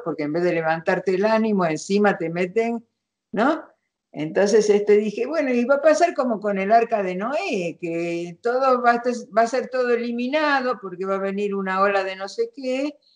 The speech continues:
y, este, y entonces van a quedar, este, una pareja, un macho y una hembra, ¿no? <laughs> Y todos los demás van a ser desaparecidos.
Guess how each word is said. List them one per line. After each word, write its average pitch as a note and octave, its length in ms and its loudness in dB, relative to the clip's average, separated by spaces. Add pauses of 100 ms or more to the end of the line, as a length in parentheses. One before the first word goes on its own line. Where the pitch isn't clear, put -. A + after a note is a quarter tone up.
(320)
y, F3+ 260 2
este, F3+ 540 0
y F3+ 140 2
entonces A3 420 2
van G3+ 360 4
a F#3+ 160 -2
quedar, G3 400 4
este, D#3+ 800 0 (460)
una F#3+ 420 0
pareja, F3 800 4
un G3 260 -4
macho A3+ 340 0
y A3+ 100 -2
una G3 280 2
hembra, E3 440 -2 (360)
¿no? A#3 160 -4 (340)
<laughs> - 460 -4
Y D#4 100 -2
todos C4+ 360 4
los B3 100 -4
demás B3+ 340 2
van C4+ 160 4
a A3 100 4
ser G#3+ 120 2 (100)
desaparecidos. F#3+ 760 -2